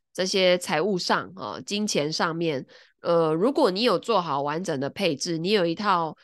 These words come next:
管理的系统在后面支撑的话，原则上这些东西、这些讯息跑到你面前来的时候，它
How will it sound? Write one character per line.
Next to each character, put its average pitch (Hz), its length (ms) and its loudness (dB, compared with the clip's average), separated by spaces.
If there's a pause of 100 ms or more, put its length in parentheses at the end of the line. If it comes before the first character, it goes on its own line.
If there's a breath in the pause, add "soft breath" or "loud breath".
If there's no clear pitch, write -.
(300 soft breath)
管 190 240 4
理 214 100 2
的 156 140 2
系 190 240 0
统 135 320 -6
在 175 180 2
后 180 220 2
面 175 240 0
支 180 180 -4
撑 180 280 -2
的 156 100 -4
话， 165 180 -2
原 202 160 2
则 269 160 4
上 294 240 -2
这 285 160 -2
些 269 220 0
东 254 240 2
西、 240 380 0
这 269 120 -2
些 269 160 0
讯 262 220 0
息 165 160 0
跑 160 180 -6
到 226 140 0
你 160 140 -2
面 190 200 0
前 147 200 -4
来 143 120 -2
的 143 140 -6
时 165 140 -4
候， 175 120 0
它 233 200 -4